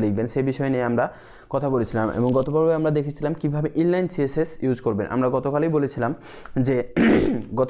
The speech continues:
পর্বে বলেছিলাম যে কিভাবে সিএসএস অ্যাপ্লাই ইনস-, অ্যাপ্লাই করা যায় ওয়েব পেজে। তো সিএসএস অ্যাপ্লাই করার জন্য তিনটা উপায় রয়েছে, সেটা আপনারা অবশ্যই জানেন, যে একটা হচ্ছে ইনলাইন, একটা হচ্ছে ইন্টারনাল এবং একটা হচ্ছে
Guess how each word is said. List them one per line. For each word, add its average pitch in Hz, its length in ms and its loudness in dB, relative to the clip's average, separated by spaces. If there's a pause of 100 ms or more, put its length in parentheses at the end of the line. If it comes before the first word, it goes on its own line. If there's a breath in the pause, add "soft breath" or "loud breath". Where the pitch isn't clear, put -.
পর্বে 147 260 2
বলেছিলাম 143 320 -2 (120)
যে 127 80 2 (520 loud breath)
কিভাবে 170 380 2 (1600 loud breath)
সিএসএস 156 400 0
অ্যাপ্লাই 143 320 2 (260)
ইনস-, 131 260 0
অ্যাপ্লাই 139 300 0
করা 120 220 2
যায় 143 140 0 (180)
ওয়েব 127 200 2
পেজে। 104 240 0 (280 loud breath)
তো - 140 -4
সিএসএস 165 320 -2
অ্যাপ্লাই 165 260 0
করার 165 200 2
জন্য 123 120 0 (120)
তিনটা 143 260 0
উপায় 143 200 2 (500)
রয়েছে, 123 300 2 (120)
সেটা 139 220 -2
আপনারা 127 220 -2 (120)
অবশ্যই 120 320 -4
জানেন, 113 200 0 (340 loud breath)
যে 113 120 2
একটা 120 160 -4
হচ্ছে 131 140 -4 (100)
ইনলাইন, 127 260 2 (120)
একটা 117 180 -4
হচ্ছে 135 140 -6 (100)
ইন্টারনাল 131 420 -2
এবং 120 120 0 (100)
একটা 120 200 4
হচ্ছে 147 160 -2